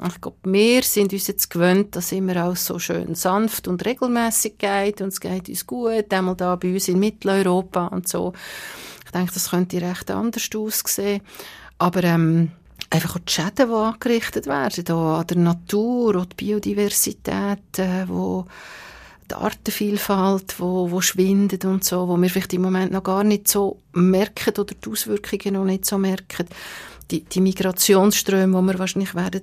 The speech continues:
haben, weil Leute nicht mehr können in küstennahen Gebieten, äh, leben oder so, wo wirklich ins, ins, ins Elend dann noch kommen.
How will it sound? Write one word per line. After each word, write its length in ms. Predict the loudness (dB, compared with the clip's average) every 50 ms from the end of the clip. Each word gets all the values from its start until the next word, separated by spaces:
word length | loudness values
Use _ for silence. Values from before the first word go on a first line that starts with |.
| -6 -6
haben, 260 | -4 -2 -2 0 0
weil 160 | 0 2 2 2
Leute 340 | 2 0 0 -2 -4 0 2
nicht 140 | 4 4 4
mehr 100 | 4 2
können 540 | 2 0 2 4 4 6 6 6 4 2 -2 -6 -20 -20 -20 -20 _ _ _ -20 -20 _ _ _ _ _ _ -12 -6
in 120 | -6 -4 -4
küstennahen 840 | 0 0 0 0 0 -2 0 2 2 4 4 4 2 2 2 2
Gebieten, 480 | 2 0 0 0 0 2 4 2 2 2 -4 -4 0 2
äh, 520 | 2 4 2 2 2 0 0 0 -2 -2
leben 460 | 0 2 2 2 0 0 0 2 2 2 2
oder 160 | 0 0 -2
so, 460 | -2 0 2 2 2 4 2 2 0 -2 -8 -18 -16 -16 -16 -16 -18 -12 -4
wo 220 | 0 2 2 4 2
wirklich 380 | 2 0 0 -4 -6 -4 -2
ins, 240 | 0 2 2 2 2
ins, 340 | 0 0 2 4 4 4 2
ins 220 | 2 0 0 2
Elend 500 | 2 2 4 4 4 4 4 2 2 2
dann 140 | 0 2 2
noch 240 | 2 2 0 0 2
kommen. 380 | 2 4 4 4 4 4 2